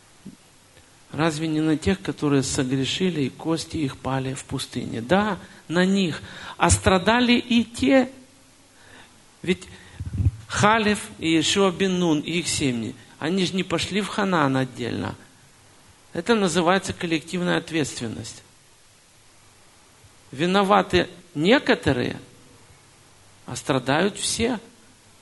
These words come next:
Халев не должен был бы, в принципе, по этой пустыне бродить сорок лет, но даже в это время он не роптал. Понимаете, в нём другой дух был. Он всё воспринимал как от Бога, оно так и было.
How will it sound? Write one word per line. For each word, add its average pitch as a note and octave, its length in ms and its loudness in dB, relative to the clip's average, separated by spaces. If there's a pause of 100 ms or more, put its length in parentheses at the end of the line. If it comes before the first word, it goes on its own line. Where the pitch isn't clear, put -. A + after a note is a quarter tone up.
(120)
Халев A3 500 4
не G3 180 2
должен B3+ 440 6
был F#3 160 6
бы, C#3+ 180 2
в - 80 -10
принципе, F#3 600 0
по - 140 -4
этой C#3 220 0
пустыне F3+ 500 -2
бродить C#3 460 0
сорок E3 320 -2
лет, - 160 -6
но D3 140 -4
даже C#3 340 2
в B2+ 100 2
это A3 280 4
время C3 320 2
он A2 160 2
не G#2 100 -2
роптал. - 460 -4 (1080)
Понимаете, C3+ 540 2
в C#3+ 40 2
нём C#3 220 2
другой E3+ 320 0
дух F#3 300 0
был. - 200 -10 (600)
Он A#3 160 -2
всё D#4+ 340 4
воспринимал A3 640 2
как F3+ 260 -6
от D3+ 140 -6
Бога, A#2+ 440 -4
оно C3+ 260 0
так F#3+ 300 -6
и - 20 -6
было. G3+ 340 0